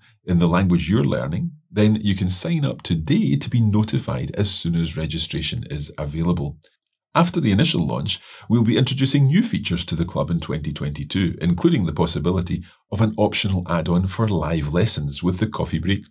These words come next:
tutors. That's for down the line, and we'll provide more information about that in due course. The club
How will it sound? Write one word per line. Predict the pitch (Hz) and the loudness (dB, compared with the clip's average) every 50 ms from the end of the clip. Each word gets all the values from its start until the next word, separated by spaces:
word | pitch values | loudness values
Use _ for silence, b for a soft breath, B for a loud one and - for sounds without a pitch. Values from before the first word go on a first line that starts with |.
| _ | _
tutors. | - - 175 175 - - - - - - b b b b b b b b b _ _ | -2 0 0 0 0 -2 -4 -4 -4 -6 b b b b b b b b b _ _
That's | 95 110 - - | 0 2 2 2
for | - 175 160 151 - | 2 2 2 2 2
down | 107 101 95 98 98 | 2 4 4 4 4
the | 92 85 | 4 2
line, | 62 65 78 90 131 135 | 2 2 2 2 2 4
and | 104 85 82 82 | 4 2 4 4
we'll | 87 87 85 82 | 4 4 4 2
provide | - - 95 85 95 95 95 95 92 87 78 | 2 0 0 2 2 4 4 4 4 2 0
more | 73 82 98 110 104 | -2 -2 0 2 2
information | 90 85 87 85 80 80 80 80 - - - | 2 0 0 -2 -2 -2 -2 -2 -4 -4 -4
about | 73 80 73 71 | -6 -6 -6 -6
that | 76 76 73 73 - | -6 -6 -8 -6 -4
in | - 87 82 78 | -2 -2 -2 -2
due | 69 67 73 73 | -4 -6 -8 -8
course. | - - - 98 95 85 87 - - - - _ _ _ _ _ _ _ _ _ _ _ _ _ _ _ _ _ _ | -8 -8 -6 -4 -4 -4 -4 -6 -6 -8 -10 _ _ _ _ _ _ _ _ _ _ _ _ _ _ _ _ _ _
The | 135 | -4
club | 131 - - 277 294 226 - - | -2 2 2 2 2 2 -2 -6